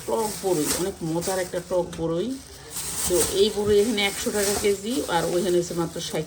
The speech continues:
টাকা কেজি, ঠিক আছে। অনেক সুন্দর টক বাইল্লা বড়ই, ঠিক আছে, টক বাইল্লা বড়ই। এরপরে হচ্ছে গিয়া আপনার এই বোম্বাইয়া মরিচ, বোম্বাইয়া মরিচ এখানে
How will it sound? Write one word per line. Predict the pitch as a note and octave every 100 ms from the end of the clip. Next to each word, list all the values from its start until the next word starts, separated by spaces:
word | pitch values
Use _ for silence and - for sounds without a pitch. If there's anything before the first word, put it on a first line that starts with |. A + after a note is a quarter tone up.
| -
টাকা | D#3+ D3+ D3
কেজি, | D3+ - - - - - - - - -
ঠিক | - -
আছে। | -
অনেক | D#3+ F#3 -
সুন্দর | G3+ F3 -
টক | G3+ G3 -
বাইল্লা | E3+ E3+ F3 D3+
বড়ই, | C#3+ - - - - - - - - -
ঠিক | -
আছে, | - -
টক | G3 F#3 F3
বাইল্লা | F3+ F3 E3+ D3+
বড়ই। | C3+ - - - - - - - - - - - - - - - - F3 F3+
এরপরে | F3+ G3 F#3+
হচ্ছে | F#3 F3 G3
গিয়া | G3 G3 G3
আপনার | F#3+ F#3 G3 A#3 - - - - - C#3 E3
এই | D3+ D3 - - E3
বোম্বাইয়া | D#3+ G3 G#3 G#3 G3+
মরিচ, | F#3+ F#3 A#3 - F3
বোম্বাইয়া | E3+ F3+ F#3 F3+
মরিচ | F#3 F#3 - F3
এখানে | D#3+ F3+